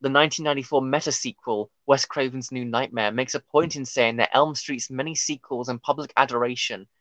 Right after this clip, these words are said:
had trapped the true evil essence of Fre-, Freddy, quote, "like the genie in the bottle." The idea that Freddy is the latest manifestation of an ancient evil chimes with Kara Shimabukuro,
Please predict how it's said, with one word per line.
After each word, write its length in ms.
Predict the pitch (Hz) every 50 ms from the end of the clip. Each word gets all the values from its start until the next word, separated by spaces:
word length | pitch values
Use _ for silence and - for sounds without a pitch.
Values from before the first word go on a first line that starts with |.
| _ _ _ _
had 180 | - 135 - _
trapped 460 | - - 165 151 - - _ - -
the 80 | 139
true 320 | 135 - - - 165 170 160
evil 300 | - 156 160 139 147 139 -
essence 360 | 131 139 135 151 135 - -
of 120 | 120 -
Fre-, 180 | - - 117 110 - _ _ _
Freddy, 380 | _ 127 113 104 104 98 110 -
quote, 380 | - - - 135 117 101 - - - _ _ _ _
"like 240 | 131 135 131 -
the 80 | - 143
genie 380 | 120 - 131 127 131 127 123 120
in 100 | 117 117
the 80 | 117
bottle." 460 | - 117 110 113 - 110 85 73 95 _ _ _ _ _ _ _ _ _ _ _ _ _ _ _ _ _ _ _
The 100 | 143 156
idea 260 | 180 202 202 208 208
that 160 | 196 - - -
Freddy 240 | - 175 170 156
is 100 | 147 -
the 80 | - 147
latest 380 | 147 147 160 151 175 160 - 160
manifestation 640 | 147 147 151 - 156 143 - - 143 135 - 143
of 100 | 131 113
an 120 | 127 117 - -
ancient 300 | 151 156 - 147 127 -
evil 360 | 123 135 135 120 123 107 113
chimes 360 | - - - 139 127 131 127
with 140 | 135 - -
Kara 300 | - - 143 139 131 131
Shimabukuro, 720 | 127 - 143 135 127 120 127 - - 151 143 127 120 120